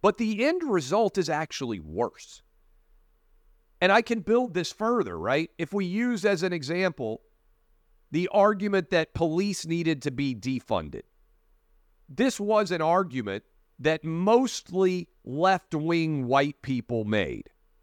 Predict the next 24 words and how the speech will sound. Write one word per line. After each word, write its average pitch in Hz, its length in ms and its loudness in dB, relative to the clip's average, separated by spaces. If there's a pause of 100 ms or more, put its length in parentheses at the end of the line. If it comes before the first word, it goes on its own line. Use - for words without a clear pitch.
(640)
As 175 240 4
a 208 80 0
general 190 560 -2
rule, 113 400 -4 (280)
the 147 100 -2
most 156 340 0
ardent 180 400 2
supporters 139 760 -2
of 117 320 2
defund 147 460 0
the 131 40 -2
police 98 640 -4
were 113 460 0 (160)
left-wing 113 600 0
white 92 260 2
people. - 320 -12 (1300)
What 226 180 4
was 233 160 2
the 214 120 0
result? 131 680 -4 (1800)
Less 190 380 4
police, 139 760 -2 (340)
more 170 340 2
violence, 110 800 0